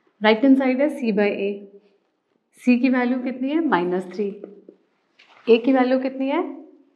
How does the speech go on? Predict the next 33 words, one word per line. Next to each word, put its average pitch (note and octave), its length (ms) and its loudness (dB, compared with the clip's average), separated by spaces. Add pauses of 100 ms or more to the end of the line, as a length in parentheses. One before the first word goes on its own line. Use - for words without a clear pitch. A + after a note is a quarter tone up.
(240)
सिक्स। G#3+ 260 2 (1900)
तो A3 60 4
ये A3 140 4
अभी A3+ 240 -2
हमारा A3 280 -6
माइनस G#3+ 380 -4
वन G#3 140 -6
बाय G#3+ 80 -4
टू। A#3 200 -8 (580)
Again, C4 380 6 (100)
left A#3 240 0
hand C4+ 200 4
side A#3+ 260 4 (100)
is A3 140 -2
equal A#3 280 -2
to E4+ 100 2 (160)
right G#3 240 -2
hand G3 160 -8
side। D#3 260 0 (440)
अब A3+ 80 6
हमें C4 440 2
कंक्लूडिंग C4+ 500 -2
स्टेटमेंट A#3 380 0
डालना G3 280 2
है। D#4 120 -8 (120)
Since, D#4+ 300 2 (1500)
ये C4+ 100 6
इंपॉर्टेंट C4+ 520 4
है, D4 140 0
लास्ट A#3+ 320 -4
कंक्लूडिंग A#3+ 440 -2
स्टेटमेंट G#3+ 380 -2
लिखना, F#3+ 280 -4